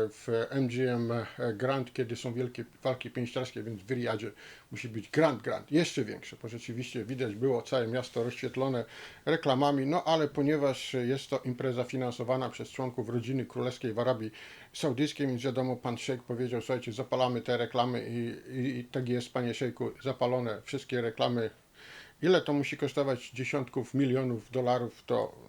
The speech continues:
nie mam zielonego pojęcia, natomiast, e, szacuje się, że cała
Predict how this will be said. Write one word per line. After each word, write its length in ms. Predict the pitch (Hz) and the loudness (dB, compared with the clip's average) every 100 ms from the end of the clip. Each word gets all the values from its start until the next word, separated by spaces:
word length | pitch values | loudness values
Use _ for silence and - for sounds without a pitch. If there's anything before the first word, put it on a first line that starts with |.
| 131 | 0
nie 180 | 143 | 2
mam 260 | 131 123 110 | 2 2 -2
zielonego 480 | 117 131 127 131 123 | -2 0 2 2 0
pojęcia, 460 | 120 123 131 127 | 0 2 2 0
natomiast, 640 | 120 117 127 123 117 - 131 | 0 0 0 2 0 -2 2
e, 220 | 117 113 - - - - | 2 2 -6 -16 -18 -10
szacuje 580 | - 175 - 214 202 139 | 0 0 4 6 6 6
się, 180 | 147 | 2
że 140 | 123 139 | 0 -2
cała 340 | - 147 135 | 4 6 6